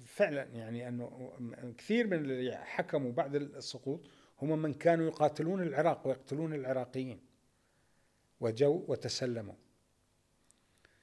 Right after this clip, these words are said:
فأنه القصد أنه النهاية ما انتهت المأساة،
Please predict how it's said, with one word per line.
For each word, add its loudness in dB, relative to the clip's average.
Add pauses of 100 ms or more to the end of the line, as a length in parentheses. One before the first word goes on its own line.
(1000)
فأنه 8
القصد 2
أنه 4
النهاية 6
ما 6
انتهت 0
المأساة، -10